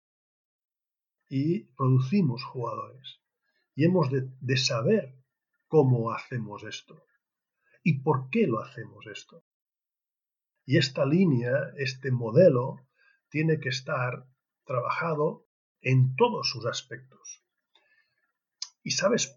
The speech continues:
por qué, eh, Pedro, em, nosotros, el Barcelona lo tiene? Porque el Barcelona fue el primer equipo del mundo que tuvo el primer director deportivo,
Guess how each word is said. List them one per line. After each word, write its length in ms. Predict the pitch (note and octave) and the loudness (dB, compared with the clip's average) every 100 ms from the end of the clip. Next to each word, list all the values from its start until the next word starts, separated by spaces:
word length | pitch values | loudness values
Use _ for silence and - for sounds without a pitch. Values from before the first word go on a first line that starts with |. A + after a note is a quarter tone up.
| _ | _
por 300 | D3+ C3 - | -4 -4 -2
qué, 360 | G3 G3 - _ _ _ _ _ _ _ _ _ _ _ - | 0 0 -4 _ _ _ _ _ _ _ _ _ _ _ -2
eh, 240 | B2+ A#2 | -2 0
Pedro, 560 | - C#3+ C3+ B2+ A#2+ - _ _ _ _ _ _ _ _ - | 0 2 4 2 0 -8 _ _ _ _ _ _ _ _ -4
em, 960 | C3 A#2 A2+ A2+ G#2+ G#2+ G#2+ G#2+ G#2+ G#2 | -2 -2 -4 -10 -12 -16 -18 -20 -20 -8
nosotros, 800 | B2+ C3 D#3+ D#3 C3+ C3 - _ _ _ - | -8 -4 -4 -2 -2 -4 -12 _ _ _ -16
el 140 | - A#2+ | -6 0
Barcelona 420 | A#2+ - C3 C#3 | 0 0 -2 0
lo 160 | B2 A#2 | -2 -6
tiene? 320 | F3+ D#3 - - | -10 -12 -14 -6
Porque 260 | C3+ C3 | -4 -2
el 60 | C#3 | -4
Barcelona 420 | C#3+ C3 F3+ F3+ | -6 -6 -4 -4
fue 400 | - E3 F3+ - _ _ _ - | -2 -2 -2 -4 _ _ _ -2
el 180 | C3 | -2
primer 300 | B2+ D3+ G3+ | 0 0 2
equipo 540 | F#3 E3+ E3 D3+ D3+ - _ | 2 -2 -6 -8 -14 -18 _
del 160 | B2 | -6
mundo 480 | B2 D3 D#3+ E3+ - _ _ _ _ | 0 2 2 -2 -8 _ _ _ _
que 140 | _ C3 | _ -2
tuvo 500 | F3 E3+ F3 - _ _ _ _ _ _ _ _ | 0 2 0 -4 _ _ _ _ _ _ _ _
el 220 | D3 C3 | 0 0
primer 440 | C#3 C#3+ F3+ A3 - | -2 0 0 0 -10
director 640 | C#3 B2+ B2 - D3 B2 | -8 -4 -4 -6 -6 -4
deportivo, 500 | A2+ - - - - | -6 -10 -14 -16 -20